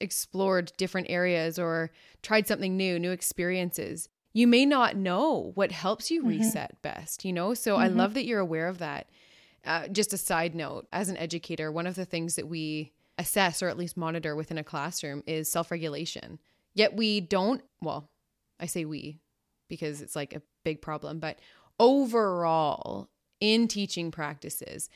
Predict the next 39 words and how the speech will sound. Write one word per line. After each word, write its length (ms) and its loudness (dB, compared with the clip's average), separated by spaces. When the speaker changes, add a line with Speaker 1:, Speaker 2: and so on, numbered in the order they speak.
Speaker 1:
it's 240 0
not 260 4
something 420 -2
that 160 -2
is 240 -2
really 460 -4
isolated 580 -4
or 100 -6
taught, 500 -12
you 80 -6
know, 160 0
how 300 0
to 180 -8
explore 460 -4
or 40 -6
try 200 -4
new 120 -2
things 440 -8
in 260 0
order 520 2
to 140 -4
self-regulate. 720 -6
So 120 -2
that 160 6
was 120 2
just 160 2
something 220 -2
that 100 2
I 60 4
was 120 0
so 140 2
curious 380 2
on 140 0
knowing 220 0
a 40 -4
bit 140 0
more 240 -2
about 220 -2
how, 400 2